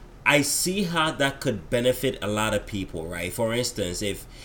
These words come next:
if there was this digital world where people could actually go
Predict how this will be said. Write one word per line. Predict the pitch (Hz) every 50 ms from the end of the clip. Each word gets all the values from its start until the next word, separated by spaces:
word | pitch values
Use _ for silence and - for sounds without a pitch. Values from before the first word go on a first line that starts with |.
| - - -
if | 104 107 87
there | 117 127
was | 139 147 151 -
this | 135 139 135 135 - -
digital | - 107 98 85 117 117 120 127 - 156 156 156 147
world | 120 107 113 113 113 113 113 113 110 107 80 87
where | 101 107 107 107 104
people | - - 113 107 104 113 113 110
could | - 107 95
actually | 95 98 - - 120 123 120
go | 110 107 104 104 104 107 110 104